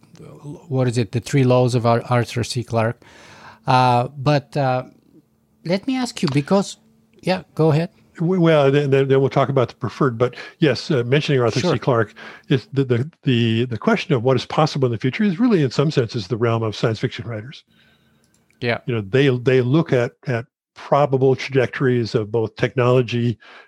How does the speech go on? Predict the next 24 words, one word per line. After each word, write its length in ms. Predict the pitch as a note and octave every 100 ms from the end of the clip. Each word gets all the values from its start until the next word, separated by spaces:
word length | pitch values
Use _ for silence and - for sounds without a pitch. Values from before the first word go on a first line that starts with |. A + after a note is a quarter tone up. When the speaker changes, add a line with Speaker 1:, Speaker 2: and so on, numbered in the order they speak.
| -
Speaker 2:
and 120 | A#2
societal 640 | - G2+ D3 A#2 A#2 A2+
events. 540 | A2 G#2+ G#2+ G#2+ - - _ _ _ _ -
And 100 | A2+
then 140 | A#2+
they 120 | A2
say, 200 | G#2 C3
"Well, 160 | A#2+ A#2+
what 200 | E3 G#3+
if 240 | G#3 -
the 100 | -
world 380 | D3 D3 C#3+ C3+ _ _ _ -
developed 420 | B2+ A#2+ A#2+ -
in 100 | B2
this 240 | C3+ -
way?" 240 | C3+ F#2+ - _ _ _ _ _ _ _ _ _ -
What 200 | B2 C#3
if 140 | C#3+
this 240 | - D3+ -
was 120 | A#2+
possible? 460 | - A2+ G2+ A2+ G#2
Or 160 | G#2+
what 160 | A2 A#2
if, 220 | G#2+ -